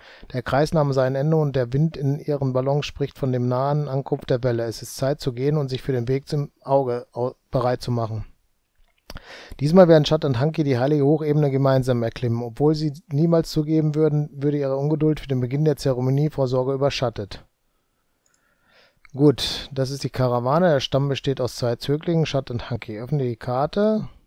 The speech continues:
um die Reise dieses Stammes anzusehen. Schat und Henkis Stamm befindet sich aktuell zwei Rasten vom Auge entfernt. Von ihrer aktuellen Position sind zwei verschiedene Pfade verfügbar.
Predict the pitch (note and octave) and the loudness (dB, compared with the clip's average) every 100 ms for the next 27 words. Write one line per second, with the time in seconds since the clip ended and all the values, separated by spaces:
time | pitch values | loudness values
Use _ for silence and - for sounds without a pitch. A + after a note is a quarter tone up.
0 | _ - C#3 C3+ B2 A#2 C3+ C3 B2+ B2 | _ -8 -4 -4 -2 -2 -2 -4 -6 -6
1 | - A2+ A#2+ - A2+ - G#2 G#2 G2 G2+ | -4 -4 -4 -6 -8 -8 -10 -8 -10 -12
2 | - _ _ _ - - - - - - | -16 _ _ _ -20 -20 -20 -20 -18 -2
3 | C#3+ C#3+ C#3 B2+ D3+ D3+ - D3 D#3+ D3 | -2 0 -2 -2 -2 -4 0 0 0 0
4 | D3 C#3 C3+ C#3+ - C#3+ C#3 C3+ C3 C3 | -2 -2 -4 -4 -2 -2 -2 -2 -2 -2
5 | B2 C#3 - C3+ C3+ B2 B2+ C3 B2+ B2 | 0 -4 -4 -6 -6 -2 -2 0 -2 -2
6 | C3 A#2+ A2+ A#2+ B2+ C3 C3+ - C#3+ C#3 | -2 -2 -2 -6 -4 -4 -4 -2 -2 0
7 | C#3+ B2+ B2 D3 D3+ C3 - - C3+ C#3+ | -2 -4 -4 -2 -2 -2 -6 -4 -2 -2
8 | C3+ - C3+ C3 - B2 C3 - C3+ - | -6 -2 0 -2 -2 -2 -2 -4 -6 -4
9 | B2+ - A2 G#2 | -8 -4 -6 -6